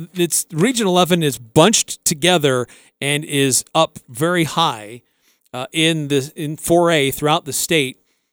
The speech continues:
The number one and number two teams are still the same, Pineview and Desert Hills. But after that, it's a bunch of Region eleven.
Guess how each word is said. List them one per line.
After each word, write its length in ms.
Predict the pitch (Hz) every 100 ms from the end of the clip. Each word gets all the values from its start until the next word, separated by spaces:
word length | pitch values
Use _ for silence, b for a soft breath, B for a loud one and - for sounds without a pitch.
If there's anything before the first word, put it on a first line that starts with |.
| _
The 80 | 135
number 220 | 165 240
one 200 | 240 208
and 80 | 202
number 200 | 196 185
two 240 | - 190 180
teams 360 | 175 175 160 -
are 220 | 151 196
still 360 | - 175 170 156
the 140 | 135
same, 480 | - - 131 107 104
Pineview 540 | - 156 165 143 143
and 120 | 131
Desert 300 | 127 123 110 -
Hills. 500 | 139 113 92 90 - b b b b b b
But 280 | 131 147 151
after 320 | 147 180 - 156
that, 280 | 156 175 -
it's 200 | 147 151
a 80 |
bunch 520 | 127 - 151 175 208 -
of 280 | 175 139
Region 360 | 143 170 156 160
eleven. 580 | 156 139 143 117 92